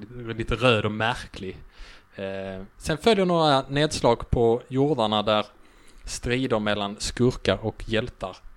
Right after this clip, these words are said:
fortsätter då. Vi ser bland annat Earth fyra, eh, där, eh, skurken Chemo har förgiftat vattnet runt, eh, ja, det är väl Earth fyra, Manhattan.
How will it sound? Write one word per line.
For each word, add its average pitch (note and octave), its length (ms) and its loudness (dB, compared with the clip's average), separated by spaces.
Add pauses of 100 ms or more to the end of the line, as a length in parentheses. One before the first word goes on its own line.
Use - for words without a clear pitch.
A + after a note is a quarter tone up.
(320)
fortsätter - 680 2
då. C#3 220 4 (1000)
Vi A#2+ 80 -4
ser B2+ 180 4
bland A2+ 200 2
annat A2+ 460 -2 (120)
Earth A2+ 180 2
fyra, D#3 500 4 (1000)
eh, A2 360 2 (100)
där, A2 420 4 (580)
eh, G#2+ 60 -4 (580)
skurken - 560 -2
Chemo D3 540 4
har B2+ 180 4
förgiftat A#2+ 800 -2
vattnet A2+ 500 -2
runt, A2 440 -6 (220)
eh, A2+ 460 -12
ja, A#2 80 -10
det A2+ 60 -4
är A#2 40 -2
väl A2+ 180 -6
Earth A#2 180 0
fyra, B2+ 380 0
Manhattan. A2+ 680 -2